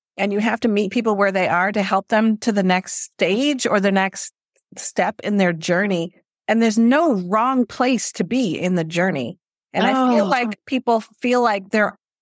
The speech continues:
Speaker 1: that, "Oh, that's wrong. You're, you're doing it
Speaker 2: Yeah.
Speaker 1: wrong." Or, and,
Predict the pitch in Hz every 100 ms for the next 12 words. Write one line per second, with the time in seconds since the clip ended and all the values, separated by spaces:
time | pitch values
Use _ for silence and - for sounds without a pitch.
0 | _ _ - 202 - 233 220 - 190 190
1 | 208 202 165 160 196 185 190 180 214 226
2 | 208 254 220 190 - - 185 180 _ -
3 | _ - 240